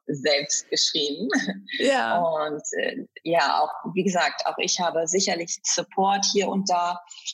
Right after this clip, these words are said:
Speaker 1: wenn es um Grafik oder andere Dinge geht, aber grundsätzlich mache ich alles selbst, weil mir das aber auch sehr wichtig ist, damit man den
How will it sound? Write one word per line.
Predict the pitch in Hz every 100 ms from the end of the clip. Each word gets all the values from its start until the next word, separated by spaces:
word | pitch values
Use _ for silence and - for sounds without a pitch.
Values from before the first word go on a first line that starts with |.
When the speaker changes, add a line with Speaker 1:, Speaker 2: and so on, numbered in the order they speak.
| -
Speaker 1:
wenn | 170
es | 175
um | 202
Grafik | 190 165 170 - 170
oder | - 165
andere | - 180 180
Dinge | 170 175
geht, | 165 170 175
aber | 170 165
grundsätzlich | 165 175 175 170 175 -
mache | 170
ich | 170 -
alles | 165 160
selbst, | - 165 196 - 165
weil |
mir | 165 160
das | 160
aber | 156 151
auch | 147 -
sehr | 165 156
wichtig | 185 - - -
ist, | 147 -
damit | 165 160
man | -
den | 156